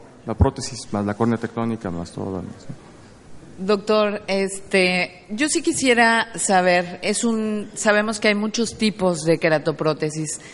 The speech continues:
Speaker 2: En este caso estamos hablando la de tipo uno. A mí me gustaría que nos aclararas en qué pacientes está más indicada este tipo de queratoprótesis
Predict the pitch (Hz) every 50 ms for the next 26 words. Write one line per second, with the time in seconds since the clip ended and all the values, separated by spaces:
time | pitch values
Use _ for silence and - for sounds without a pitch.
0 | - - - - - - 202 196 214 202 - 220 - 226 214 202 214 202 - -
1 | 190 185 185 - 196 175 170 170 165 165 170 170 170 165 160 156 156 156 - 165
2 | 160 - 175 160 160 160 165 160 156 160 170 190 - - - - - - - -
3 | - - - - - 214 226 247 262 262 247 240 220 - - 233 220 214 220 220
4 | 214 208 214 208 208 220 196 185 185 - 202 185 175 - 185 180 175 175 185 185
5 | 185 175 170 170 175 - - - 202 202 202 190 - 247 240 - 262 240 - -
6 | 226 208 190 180 170 - 165 170 175 - - - - - - 175 - - - 208
7 | 190 185 190 185 185 - - 185 208 226 233 - 254 247 240 214 180 - - 190
8 | 165 160 160 160 160 160 - - - - 220 - 214 190 - 196 170 - 180 175
9 | 160 - 170 160 151 151 - 147 - 151 151 147 131 - 143 135 - - 143 -
10 | - -